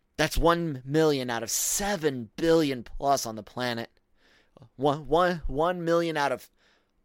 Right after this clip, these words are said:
six hundred million al-, almost in, in North America. You know, um, it's not a lot, gu-, guys.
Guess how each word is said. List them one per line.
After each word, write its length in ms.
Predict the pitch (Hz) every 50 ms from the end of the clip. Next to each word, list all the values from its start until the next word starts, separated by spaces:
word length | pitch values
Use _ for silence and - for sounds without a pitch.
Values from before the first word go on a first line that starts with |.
| _ _ _
six 460 | - - - - - - - - -
hundred 320 | - 233 247 254 226 170
million 400 | 160 165 202 226 233 220 196 165
al-, 240 | 156 147 139 123 147 -
almost 540 | - 151 147 147 151 147 147 143 - - - _ _ _ _ _
in, 380 | 190 190 185 185 180 165 156 - _
in 220 | - 165 165 165 160
North 240 | 165 175 165 -
America. 600 | 151 139 160 160 156 143 131 - 131 123 147 165 - _ _ _ _ _ _ _ _ _ _ _ _ _ _ _ _
You 120 | - 139 143
know, 440 | 143 139 147 156 165 175 185 170 - -
um, 800 | - 151 143 143 139 131 127 123 117 110 107 104 101 92 98 - _ _ _ _ _ _ _ _ _ _ _ _ _ _ _ _ _ _ _ _ -
it's 180 | 202 - -
not 160 | - 208 226 226
a 80 | 190
lot, 300 | 175 180 220 214 165 -
gu-, 280 | - 147 147 156 - -
guys. 560 | 139 147 165 180 180 185 180 170 - - -